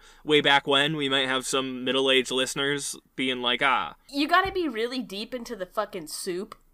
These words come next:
Speaker 2: to get into this, I think, because you can open Facebook and immediately see some kind of post about how,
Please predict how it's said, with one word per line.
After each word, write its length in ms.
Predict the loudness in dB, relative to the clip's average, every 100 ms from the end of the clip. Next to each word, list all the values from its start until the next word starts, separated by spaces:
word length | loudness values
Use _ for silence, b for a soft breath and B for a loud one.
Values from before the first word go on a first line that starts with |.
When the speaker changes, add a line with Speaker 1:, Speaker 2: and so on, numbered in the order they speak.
| _ _ _ -10
Speaker 2:
to 120 | -8
get 180 | -2 -2
into 260 | -2 -4 -6
this, 260 | -6 -4 -6
I 80 | -6
think, 320 | -8 -10 -10
because 440 | -12 -4 -2 -2
you 100 | -8
can 160 | -6 -2
open 320 | -2 -2 -4
Facebook 600 | -6 -10 -10 -8 -6 -4
and 80 | -4
immediately 480 | -6 -6 -6 -6 -6
see 180 | -8 -10
some 220 | -8 -10
kind 180 | -6 -8
of 80 | -6
post 340 | -8 -10 -8
about 360 | -2 -2 -2 0
how, 400 | 0 0 -2